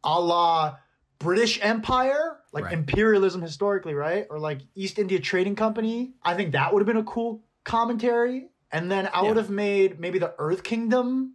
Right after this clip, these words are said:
Speaker 1: black because, like,
Speaker 2: Okay.
Speaker 1: th-, there's the kind of oppression kind of thing there, maybe.
Speaker 2: Yeah, yeah. Also, the Earth Kingdom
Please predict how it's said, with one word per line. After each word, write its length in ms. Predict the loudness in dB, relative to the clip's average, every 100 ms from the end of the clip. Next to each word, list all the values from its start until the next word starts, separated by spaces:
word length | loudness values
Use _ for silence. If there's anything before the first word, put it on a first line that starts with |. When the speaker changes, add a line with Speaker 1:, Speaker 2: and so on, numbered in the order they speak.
| _
Speaker 1:
black 540 | -2 0 2 0 -4 -16
because, 420 | -12 -4 -2 -2 -6
like, 300 | -6 -6 -6
Speaker 2:
Okay. 120 | -10 -16 _
Speaker 1:
th-, 180 | -2 0
there's 320 | 0 -2 0 2
the 340 | 2 0 -4 -12
kind 180 | -8 -6
of 80 |
oppression 540 | -4 -6 -4 -4 -4 -4
kind 240 | -2 -2
of 100 | -2
thing 500 | -6 -6 -6 -6 -8 -12 _
there, 320 | -6 -2 0 0
maybe. 280 | 0 0
Speaker 2:
Yeah, 60 | -2
yeah. 200 | -4 -6 -12 _
Also, 300 | -6 -6 -6
the 120 | -6 -6
Earth 260 | -6 -8
Kingdom 500 | -6 -4 -4 -6 -8